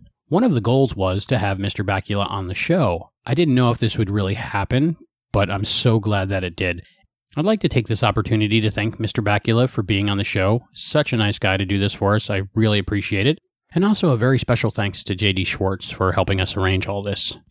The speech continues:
If this is the first time you're listening to something from the Quantum Leap Podcast, welcome. What we do is we're going through the entire series of Quantum Leap,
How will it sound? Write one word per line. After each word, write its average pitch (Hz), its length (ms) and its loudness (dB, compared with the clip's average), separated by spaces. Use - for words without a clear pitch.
If 156 120 0
this 254 180 0
is 170 80 4
the 127 80 2
first 113 240 0
time 107 180 2
you're 101 120 0
listening 104 340 0
to 98 80 -4
something 104 340 -2
from 104 140 -4
the 101 80 -2
Quantum 95 260 0
Leap 98 220 -4
Podcast, 110 560 0
welcome. 165 480 -2
What 139 160 0
we 175 100 2
do 156 200 2
is 98 120 -2
we're 101 100 -2
going 107 260 0
through 107 160 -2
the 98 80 0
entire 117 360 0
series 117 400 0
of 101 120 -4
Quantum 107 400 -4
Leap, 98 260 -2